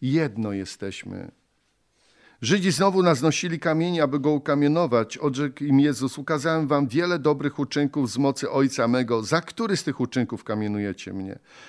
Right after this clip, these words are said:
Odpowiedzieli mu Żydzi, mówiąc: „Nie kamienujemy cię za dobry uczynek, ale za bluźnierstwo i za to, że ty, będąc człowiekiem,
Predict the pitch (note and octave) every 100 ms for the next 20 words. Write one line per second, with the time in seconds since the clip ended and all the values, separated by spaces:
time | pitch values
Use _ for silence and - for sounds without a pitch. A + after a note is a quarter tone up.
0 | - C#3 - E3 D3 E3 D#3+ D3 C#3 C#3+
1 | C#3 D3+ C#3 B2+ D#3 C#3 D3 D3 D3 D3+
2 | F3 D#3 D3 B2 A#2+ G2+ D#3 C3+ G#2+ G2+
3 | A2+ A2 - A2+ G#2+ A#2 G#2+ A#2+ A2 G#2
4 | C#3 D#3+ - D#3 C#3+ F#2+ B2 C#3+ C#3+ C#3
5 | A#2 A2 G#2+ F#2+ C#3+ D#3+ F3 - - -
6 | F3 C3 G#2 A#2+ B2